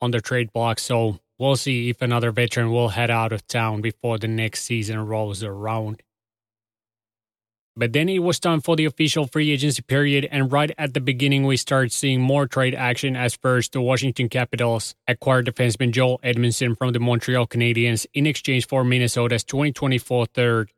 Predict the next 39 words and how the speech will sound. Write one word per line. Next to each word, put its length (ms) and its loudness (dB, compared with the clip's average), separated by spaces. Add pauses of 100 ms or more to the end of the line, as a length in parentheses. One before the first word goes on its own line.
(160)
and 200 0
their 240 0
own 440 0
twenty 260 0
twenty-four 680 -4
seventh 480 -4
round 340 -6
pick. 300 -8 (1800)
The 120 0
Habs 320 0
also 340 2
ended 220 2
up 100 0
retaining 380 2
fifty 260 -2
percent 400 0
of 140 -2
Edmondson's 480 -2
contract, 480 0
so 340 0 (220)
he 100 0
will 220 0
arrive 320 2
to 100 0
the 80 0
nation's 400 2
capital 460 0
with 160 0
one 240 0
point 220 0
seven 220 -2
five 220 0
million 300 0
cap 260 -2
hit 240 -4
for 140 0
the 140 0
upcoming 380 -2
season. 460 -2